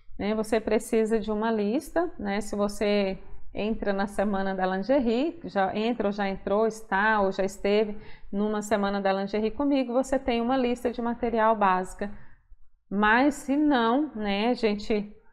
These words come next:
eu vou falar aqui pra vocês sobre uma lista, vou falar, né, os itens que compõem uma lista básica pra você estar comprando aí, caso você,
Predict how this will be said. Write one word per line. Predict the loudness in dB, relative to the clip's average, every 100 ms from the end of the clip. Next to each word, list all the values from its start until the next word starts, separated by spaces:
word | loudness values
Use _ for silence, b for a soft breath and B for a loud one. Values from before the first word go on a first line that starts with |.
| -8
eu | -2 0
vou | 2
falar | 2 2
aqui | 0 -2
pra | -2
vocês | -2 0 2 2 2
sobre | 0 2 0
uma | 0 2
lista, | 2 2 2 0 -2 -2 -6 -10
vou | -4 0
falar, | 2 4 4 0 -6 -6
né, | -4 -2
os | -2
itens | -2 0 0 -2
que | -4
compõem | -2 -4 -2 -2 0
uma | 0
lista | 2 0 0
básica | 2 4 4 2 -2
pra | 0 0
você | 0 2
estar | 0 2 -2
comprando | -2 -2 2 2 2 0
aí, | 0
caso | 0 -2 -2
você, | -4 -2 2 2